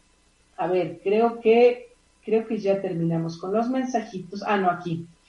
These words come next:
Verónica Hernández, Liz, por favor, mensaje para mi esposo Juan Manuel Martínez Ramos. Claro que sí, para Juan Manuel.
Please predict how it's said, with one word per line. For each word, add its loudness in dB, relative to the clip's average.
Verónica 10
Hernández, 8
Liz, 4
por 4
favor, 6
mensaje 2
para 2
mi 0
esposo -4
Juan 0
Manuel 2
Martínez 0
Ramos. 4
Claro 8
que 2
sí, 8
para 8
Juan 2
Manuel. 6